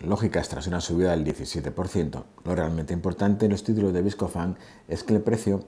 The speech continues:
está asomando la cabeza después de mucho tiempo por encima de resistencias importantes, como es la recta resistencia que une los máximos decrecientes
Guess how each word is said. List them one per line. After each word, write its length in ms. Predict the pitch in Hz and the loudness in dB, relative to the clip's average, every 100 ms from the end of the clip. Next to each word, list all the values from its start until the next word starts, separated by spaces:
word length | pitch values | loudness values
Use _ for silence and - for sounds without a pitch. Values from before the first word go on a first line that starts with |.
| - | -10
está 260 | 90 - | -6 -2
asomando 340 | 101 92 95 90 | 0 0 2 0
la 100 | 87 | 0
cabeza 380 | 95 90 - | 0 0 -2
después 340 | 85 78 - 95 | -4 -2 2 2
de 60 | |
mucho 260 | 82 107 101 | 2 -2 -2
tiempo 380 | 90 78 73 71 - - _ | -4 -6 -6 -12 -16 -20 _
por 120 | 104 | 2
encima 300 | 104 - 101 | 4 4 2
de 60 | 92 | 2
resistencias 560 | 92 85 98 90 90 | -2 -4 -4 -2 0
importantes, 680 | 117 110 - 80 76 76 - - - | 2 2 0 -2 -4 -6 -8 -16 -14
como 220 | - 80 95 | -6 0 0
es 100 | 90 | 0
la 140 | 71 | 0
recta 280 | 82 85 69 | -2 -4 -2
resistencia 680 | 95 - 104 101 85 85 71 | -4 -4 -2 -2 -2 -6 -4
que 80 | |
une 100 | 80 | -4
los 140 | 80 69 | -4 -4
máximos 400 | 73 - 73 78 | -6 -6 -6 -2
decrecientes 600 | 98 104 90 78 - - | -2 -2 -4 -4 -6 -10